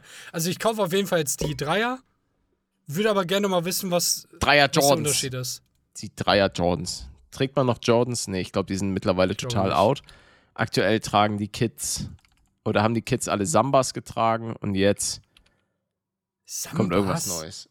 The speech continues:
Speaker 2: Sambas, ja, Adidas Sambas. Die waren auch mega im Hype, glaub ich. Und
Speaker 1: Boah, sind die flach.
Speaker 2: jetzt kommt dann, keine Ahnung, wahrscheinlich New Balance wieder und da Puma, was gibt's? Gibt's Puma? Ja, doch, Puma gibt's auch noch.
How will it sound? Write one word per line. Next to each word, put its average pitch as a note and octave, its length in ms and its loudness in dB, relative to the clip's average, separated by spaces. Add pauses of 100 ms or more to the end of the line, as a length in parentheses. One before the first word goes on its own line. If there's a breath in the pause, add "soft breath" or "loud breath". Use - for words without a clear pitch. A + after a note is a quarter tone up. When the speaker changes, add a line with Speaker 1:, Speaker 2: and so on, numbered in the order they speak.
(300)
Speaker 2:
Sambas, F3 500 0
ja, D3+ 200 6
Adidas G#3+ 320 -2
Sambas. G3+ 480 -2
Die C3+ 160 -12
waren E3+ 160 0
auch D#3+ 200 -4
mega E3+ 340 2
im D#3 140 0
Hype, D3 320 2
glaub G3 280 -2
ich. - 220 -10 (840)
Und D3 360 0
Speaker 1:
Boah, B2 60 -8
sind B2 140 -8
die B2 100 -6
flach. - 100 -8 (120)
Speaker 2:
jetzt - 340 -4 (600)
kommt B2 220 -2
dann, A#2 200 4
keine G#2 300 0
Ahnung, F#2 300 0
wahrscheinlich G2 580 -6
New G#2 180 -6
Balance F#2+ 520 0
wieder F2 380 -2
und F2+ 160 -6
da A1 340 -4 (1600 soft breath)
Puma, C3 640 4 (760)
was C3+ 200 0
gibt's? - 260 -8
Gibt's - 300 -12
Puma? F#3+ 340 -4
Ja, A2+ 120 -4
doch, - 180 -14
Puma A2 300 -6
gibt's G2+ 220 -8
auch G#2+ 180 -8
noch. F2 200 -8